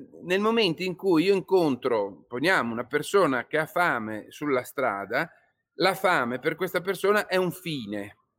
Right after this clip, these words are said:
è un obiettivo. Lei ha fame, quindi cosa, ha, ha bisogno di trovare del cibo.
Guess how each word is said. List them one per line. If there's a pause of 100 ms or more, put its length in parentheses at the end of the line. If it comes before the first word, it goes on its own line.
(420)
è
un
obiettivo.
Lei
ha
fame,
quindi
cosa,
ha,
ha
bisogno
di (160)
trovare
del
cibo.